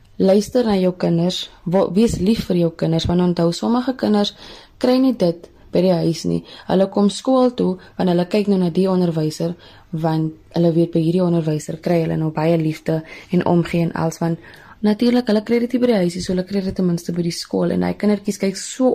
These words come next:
op na jou. So, wees lief vir hulle en sê vir hulle, hulle moet altyd met jou kom praat as daar probleme is, want miskien kan jy dalk net daai kind help uit 'n donker, donker gat uit, want die kind het niemand om mee te praat nie.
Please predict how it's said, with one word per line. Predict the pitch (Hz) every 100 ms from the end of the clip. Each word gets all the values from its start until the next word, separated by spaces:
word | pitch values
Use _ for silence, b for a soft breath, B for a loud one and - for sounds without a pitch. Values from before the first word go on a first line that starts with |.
| -
op | 185 -
na | 165
jou. | 156 143 - B B B B B B B -
So, | - 214 208 196
wees | 233 233
lief | 196 208 -
vir | 214 202
hulle | 196 196 190
en | 190
sê | - 240 233
vir | 226
hulle, | 208 196
hulle | 185
moet | 175 -
altyd | 196 220 233
met | 220
jou | 208
kom | 208 202
praat | 208 196 196
as | 190
daar | 185 180
probleme | 190 175 175 170 -
is, | 214 - B B B
want | 202 214
miskien | 208 - - 190 233 247 B B B B
kan | 220 208
jy | 170
dalk | 175 185 208
net | 208 -
daai | 160 160 160
kind | 196 185
help | 165 165 -
uit | 170
'n | 175 165
donker, | 160 160 196
donker | 170 160 165 175
gat | 202 190 -
uit, | 170 170 B B B
want | 165 160 156 160 -
die | 175 175
kind | 185 175
het | 170
niemand | 165 165 170 - -
om | 170
mee | 160
te | 160
praat | 160 180 170 160
nie. | - 165